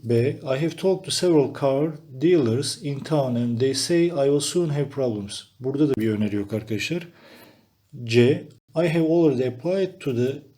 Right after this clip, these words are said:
local bank for a loan and I am waiting for a reply." Bu bir öneriye benziyor ama arkadaşlar konuyla alakalı mı ona bakacağız.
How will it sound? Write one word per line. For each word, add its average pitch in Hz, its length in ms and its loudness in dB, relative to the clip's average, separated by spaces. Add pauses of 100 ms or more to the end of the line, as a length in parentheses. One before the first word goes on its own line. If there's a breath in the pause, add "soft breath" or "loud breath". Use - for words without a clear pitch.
(100)
local 147 440 0
bank 135 320 -2
for 123 220 -4
a 117 200 0
loan 135 360 2 (240)
and 135 100 -10
I 143 180 -2
am 156 100 -4
waiting 165 420 -2
for 131 200 -2
a 127 60 0
reply." 117 440 -4 (580 soft breath)
Bu 165 280 -2
bir 196 220 -2
öneriye 165 540 2
benziyor 135 520 2 (140)
ama 165 100 0
arkadaşlar 120 560 -2
konuyla 143 440 4
alakalı 120 380 2
mı 117 120 -2
ona 127 200 -2
bakacağız. 110 580 -2